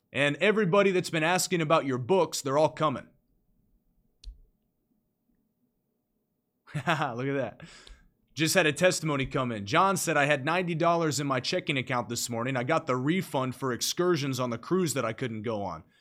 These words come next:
What the enemy meant for evil, the Lord used for my good. Seed to sow." That's right. John's a continual sower,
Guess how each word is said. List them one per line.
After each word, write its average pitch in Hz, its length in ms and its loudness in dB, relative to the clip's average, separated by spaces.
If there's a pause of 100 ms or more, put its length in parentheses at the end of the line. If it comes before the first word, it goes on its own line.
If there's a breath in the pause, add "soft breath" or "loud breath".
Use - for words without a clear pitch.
(120 soft breath)
What 147 220 -2
the 151 140 2
enemy 185 280 4
meant 170 240 2
for 143 140 0
evil, 127 340 -2
the 120 100 -2
Lord 139 320 0
used 147 240 -4
for 135 80 -6
my 135 200 0
good. 135 340 -2 (260 soft breath)
Seed 170 400 -2
to 131 140 -4
sow." 147 280 -2
That's 147 240 -4
right. 196 260 2 (960)
John's 170 480 6
a 151 100 2
continual 165 720 -2
sower, 156 540 -2